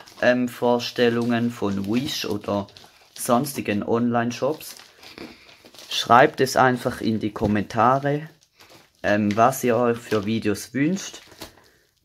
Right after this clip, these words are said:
Und ja, ich danke euch vielmals fürs Zusehen und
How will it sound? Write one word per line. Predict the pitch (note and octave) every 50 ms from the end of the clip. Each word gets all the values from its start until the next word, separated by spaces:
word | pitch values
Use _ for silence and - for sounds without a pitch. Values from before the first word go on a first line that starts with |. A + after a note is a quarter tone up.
| _ -
Und | - B2+ B2+ B2+ C3 C3 C3 B2+ - - - - - _ _ _ _ _ _ _ _ _ _ _ _ -
ja, | A#2+ B2 A#2+ G#2+ G#2 F#2+ F#2 F2+ - - _ _ _ _ _
ich | - C3+ C3+ -
danke | - - C3+ D3 E3 E3 - - E2+
euch | G#2+ A#2+ A#2 A#2 A2 - - - _ _
vielmals | - - - B2 B2+ C3+ C3 B2 A#2+ A#2+ B2 B2+ B2+ -
fürs | - - G#2+ G#2+ - -
Zusehen | - - C3 C3+ C#3+ D#3 D3+ - A#2+ A#2 A#2 C#3 D#3 E3 - - - - - - - - - - - - _ _ _ _ _ _
und | - A2 A#2+ B2 B2+ C#3 C#3+ C#3+ - -